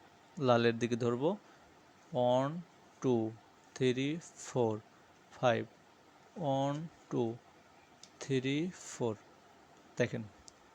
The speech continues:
সহজে আমরা মিডল পিসগুলো মিলে ফেললাম। মিডল লেয়ার আমরা already দুইটা লেয়ার কমপ্লিট করে ফেললাম। দ্বিতীয়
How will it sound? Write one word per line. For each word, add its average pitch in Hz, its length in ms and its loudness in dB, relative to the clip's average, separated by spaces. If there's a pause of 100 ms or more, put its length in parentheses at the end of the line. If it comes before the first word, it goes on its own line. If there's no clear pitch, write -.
(460)
সহজে 147 360 4
আমরা 151 160 4 (960)
মিডল 147 320 2
পিসগুলো 160 420 0 (460)
মিলে 139 200 4
ফেললাম। 113 220 0 (100)
মিডল 135 360 2
লেয়ার 151 220 8 (440)
আমরা 131 200 4 (480)
already 143 400 4 (400)
দুইটা 131 220 2 (100)
লেয়ার 156 200 10 (460)
কমপ্লিট 147 400 2 (120)
করে 185 200 10
ফেললাম। 139 200 4 (920)
দ্বিতীয় 185 280 4